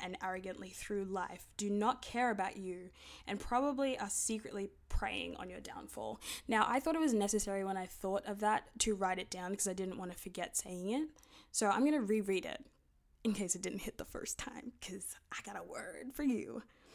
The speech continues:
Friends that lie to you and let you walk blindly and arrogantly through life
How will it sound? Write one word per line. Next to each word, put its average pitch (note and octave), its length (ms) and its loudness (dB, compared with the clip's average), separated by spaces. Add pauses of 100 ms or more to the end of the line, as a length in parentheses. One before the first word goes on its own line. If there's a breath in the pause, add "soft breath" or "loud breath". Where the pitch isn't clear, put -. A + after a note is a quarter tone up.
(500 loud breath)
Friends D#4 300 6
that F#4 120 0
lie A3 300 6
to A#3 60 4
you F#3 480 -2
and G#3 160 2
let A3 180 2
you A#3 140 2
walk G3+ 340 0
blindly F#3+ 680 -4
and G3+ 200 -6
arrogantly F#3 460 -2
through A3+ 400 0
life G3+ 560 0